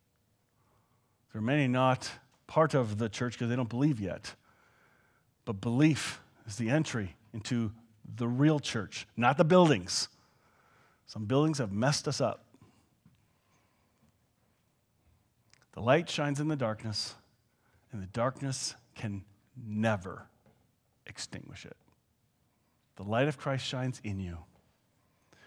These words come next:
And if you don't believe it's there, Jesus said, "If the light that is in you, if that light is darkness to you, whew, how great is that darkness?"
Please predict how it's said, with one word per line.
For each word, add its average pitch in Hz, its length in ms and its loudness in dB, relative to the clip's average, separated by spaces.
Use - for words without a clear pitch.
And 104 100 -8
if - 80 -14
you 135 100 4
don't 175 180 4
believe 151 400 2
it's - 180 -6
there, 156 480 0
Jesus 151 360 2
said, 170 280 4
"If 143 120 -2
the 127 80 0
light 139 320 4
that 147 240 2
is 139 320 -2
in 151 180 0
you, 151 200 -2
if 101 440 -6
that 175 560 10
light 117 760 4
is 95 140 -8
darkness 127 500 -8
to - 140 -12
you, 113 360 -6
whew, - 300 -6
how - 120 -10
great 117 320 -4
is 101 100 -8
that 101 320 -6
darkness?" - 800 -8